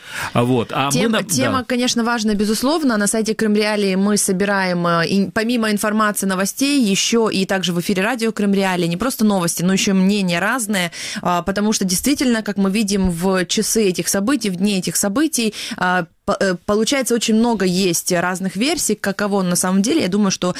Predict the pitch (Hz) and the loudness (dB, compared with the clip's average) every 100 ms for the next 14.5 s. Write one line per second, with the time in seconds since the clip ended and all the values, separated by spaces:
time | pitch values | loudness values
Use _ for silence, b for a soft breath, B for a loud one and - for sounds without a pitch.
0 | B 214 185 240 247 220 214 180 151 147 | B -4 -2 0 -2 -4 -4 -4 -4 -2
1 | 233 269 - 226 214 202 - 349 302 233 | -2 -2 -2 -2 -2 -2 0 0 0 0
2 | 254 185 165 151 160 - 226 233 202 - | 0 0 -2 -2 -2 0 0 0 -2 0
3 | 190 175 B B 196 208 269 254 - 196 | 0 0 B B -2 0 0 0 -2 -2
4 | 202 220 208 185 185 180 - 254 302 240 | 0 0 0 0 2 2 0 -2 -2 -2
5 | 180 - 226 202 B B - 208 214 214 | -2 0 0 0 B B -2 0 0 -2
6 | 247 330 254 208 220 202 208 220 202 185 | -2 -2 0 0 0 -2 -2 -2 0 -2
7 | 185 190 196 185 - 269 349 - 196 185 | -2 -2 -2 -2 0 2 2 2 0 0
8 | 202 - 226 214 175 165 160 156 B B | -2 -2 0 0 0 0 0 -2 B B
9 | - 208 262 339 294 220 170 185 196 196 | -4 0 0 0 0 0 -2 0 2 2
10 | 180 254 294 220 202 - 208 247 - 208 | 2 2 2 0 -2 -2 0 0 2 2
11 | 190 175 135 - B B B - 320 330 | 2 -2 -4 -4 B B B -4 0 0
12 | 269 220 196 - 185 - 320 254 180 175 | 0 -2 -2 0 -2 -2 -2 -2 -2 0
13 | 220 220 185 185 - 180 175 165 - 156 | 2 2 2 0 0 -2 0 0 0 -2
14 | 151 175 - 190 | 0 -2 -2 -2